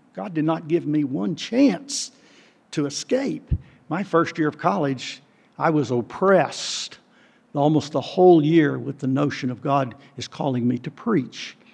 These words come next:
And this is not the way I planned it. It's not what I wanted.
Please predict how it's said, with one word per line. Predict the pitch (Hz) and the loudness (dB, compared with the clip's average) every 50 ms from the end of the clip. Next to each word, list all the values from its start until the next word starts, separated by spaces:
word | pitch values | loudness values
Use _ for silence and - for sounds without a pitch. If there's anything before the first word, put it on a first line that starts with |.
| _ - - - - _ _ _ _ - | _ -20 -20 -20 -20 _ _ _ _ -8
And | 139 131 143 | -2 0 0
this | 131 - - - | 0 -2 -4 -6
is | 143 - - 131 | -8 -6 -4 -2
not | 131 147 151 160 175 190 220 233 233 226 - - 202 156 | 0 2 2 2 0 0 0 -2 -2 -4 -6 -12 -10 -8
the | 147 135 | -6 -6
way | 120 139 135 | -4 -4 -6
I | 135 | -6
planned | 139 - - 151 147 143 147 123 135 | -8 -10 -8 -6 -4 -2 0 0 0
it. | 190 185 151 | 0 -2 -4
It's | 147 143 - - | -6 -8 -4 -2
not | 139 135 147 160 180 214 226 220 - | 0 2 2 2 2 2 0 0 -2
what | 175 151 147 131 | -2 -2 -2 -2
I | 135 139 | -4 -6
wanted. | 135 123 123 135 139 135 131 165 190 185 | -8 -8 -6 -6 -4 -4 -4 -4 -6 -10